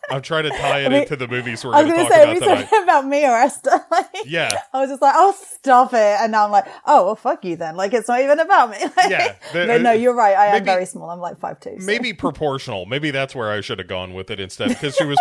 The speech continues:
Speaker 1: pro-, <laughs> she, uh, she suffers from proportional dwarfism.
Speaker 2: Right, right, yeah.
Speaker 1: Um, but anyway, so Kate,
Speaker 2: <laughs>
Speaker 1: uh,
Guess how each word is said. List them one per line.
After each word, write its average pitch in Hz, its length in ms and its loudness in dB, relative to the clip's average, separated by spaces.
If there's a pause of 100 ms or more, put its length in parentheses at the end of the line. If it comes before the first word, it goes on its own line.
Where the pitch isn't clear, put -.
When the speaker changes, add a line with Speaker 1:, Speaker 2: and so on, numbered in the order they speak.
Speaker 1:
pro-, 147 240 -4
<laughs> - 0 -
she, 135 200 -4
uh, 127 220 -4
she 123 160 -12
suffers 120 340 -10
from 107 160 -14
proportional 110 600 -10
dwarfism. 104 560 -12 (120)
Speaker 2:
Right, 214 360 2 (360)
right, 196 300 -2
yeah. 120 520 -2
Speaker 1:
Um, 98 140 -20 (480)
but 190 240 -6
anyway, 196 360 -4
so 196 220 -6
Kate, 170 320 -8 (260)
Speaker 2:
<laughs> 392 680 -6
Speaker 1:
uh, 147 420 -2